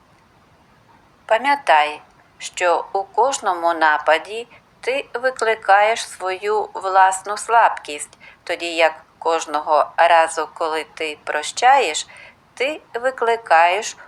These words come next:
у собі силу Христа. Хіба ти не починаєш розуміти, що для тебе дасть прощення?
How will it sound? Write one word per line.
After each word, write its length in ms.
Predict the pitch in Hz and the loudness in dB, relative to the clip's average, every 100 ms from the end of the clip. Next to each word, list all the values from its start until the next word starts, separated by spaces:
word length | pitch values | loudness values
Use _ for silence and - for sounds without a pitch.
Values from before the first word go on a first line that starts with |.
| _ | _
у 140 | - | -14
собі 600 | 240 - 208 - 165 165 - _ _ - | -12 -6 -6 -6 -12 -12 -16 _ _ -20
силу 680 | - - 175 170 175 175 - | -16 -6 -4 -2 -2 -4 -6
Христа. 800 | - 208 220 - - 190 139 139 _ _ _ _ _ _ | -6 -4 -4 -6 0 2 2 -2 _ _ _ _ _ _
Хіба 640 | - 170 170 170 165 - - | -18 -10 0 4 4 2 -8
ти 280 | - 180 160 _ | -8 -8 -8 _
не 220 | 175 175 | -6 -6
починаєш 800 | 165 165 - 180 202 294 262 - - | -4 -6 -6 -2 0 2 0 -6 -10
розуміти, 880 | 202 196 185 165 156 156 - 226 - - - | -4 -4 -4 -10 -10 -10 -2 -2 -4 -20 -16
що 300 | - - 254 - | -16 -4 -4 -2
для 160 | 247 226 | 2 2
тебе 400 | - 170 240 240 | 2 -2 0 -2
дасть 440 | 185 165 - - _ | 2 0 0 -12 _
прощення? 840 | - 247 180 - - 135 135 135 | -2 0 0 -4 -8 -6 -4 -4